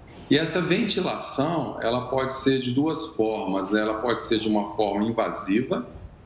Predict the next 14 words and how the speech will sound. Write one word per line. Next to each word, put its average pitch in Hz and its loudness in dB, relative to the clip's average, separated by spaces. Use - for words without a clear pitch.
no 107 6
caso 104 2
das 101 2
situações 98 0
mais 92 0
graves, 98 0
onde 104 2
o 104 0
paciente 101 0
precisa - 0
ser - 0
colocado 95 0
um 123 2
tubo, 123 2